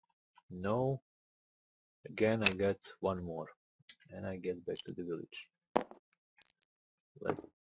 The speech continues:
uh, actually, this is me. So let's see,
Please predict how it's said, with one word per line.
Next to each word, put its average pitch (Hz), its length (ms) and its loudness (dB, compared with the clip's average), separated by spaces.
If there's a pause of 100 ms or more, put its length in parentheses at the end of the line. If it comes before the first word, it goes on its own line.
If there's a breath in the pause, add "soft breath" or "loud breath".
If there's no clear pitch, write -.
(160)
uh, 98 160 2 (180)
actually, 92 440 -4 (1600)
this - 200 -14
is 107 100 -18
me. - 80 -14 (4000)
So - 160 -10
let's - 240 -10
see, 127 140 0